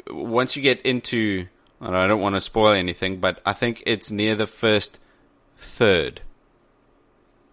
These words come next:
or near the end of the first third of the game, you climb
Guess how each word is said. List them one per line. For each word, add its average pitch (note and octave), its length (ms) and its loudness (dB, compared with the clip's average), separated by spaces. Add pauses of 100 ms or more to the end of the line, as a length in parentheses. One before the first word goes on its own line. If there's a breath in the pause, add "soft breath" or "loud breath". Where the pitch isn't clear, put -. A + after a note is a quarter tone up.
(460)
or G2 120 -4
near A2 180 4
the A2+ 120 2
end A#2 140 2
of A2 60 4
the G#2 80 2
first G#2+ 300 0
third A2+ 200 6
of G2+ 80 0
the G2 60 -2
game, F2 260 0 (440 soft breath)
you G#2 420 -2
climb C#3+ 440 6